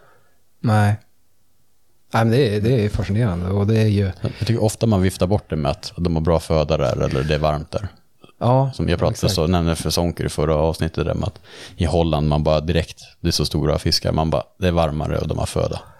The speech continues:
Speaker 1: Det är bra, det är bra genetik. Det är som luddegäddorna där också, som är som helt unik, fyrkantiga, liksom.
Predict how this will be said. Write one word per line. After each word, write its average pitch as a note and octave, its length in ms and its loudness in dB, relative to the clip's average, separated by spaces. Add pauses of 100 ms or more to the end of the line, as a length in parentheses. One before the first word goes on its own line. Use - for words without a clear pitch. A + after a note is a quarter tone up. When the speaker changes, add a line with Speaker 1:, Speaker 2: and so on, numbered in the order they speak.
(140)
Speaker 1:
Det A#2 100 0
är G#2+ 40 0
bra, G#2 220 -2
det A2 180 -6
är A#2 220 -6
bra F#2+ 200 -6
genetik. A2+ 400 -6
Det A#2+ 60 4
är A2+ 40 4
som G2+ 180 0
luddegäddorna F#2 1080 -6
där F#2 200 -6
också, - 240 -8
som F2 180 -6
är F2+ 80 -6
som F2 200 -8
helt - 340 -4
unik, G#2+ 360 0
fyrkantiga, A#2+ 760 0
liksom. F#2 320 -6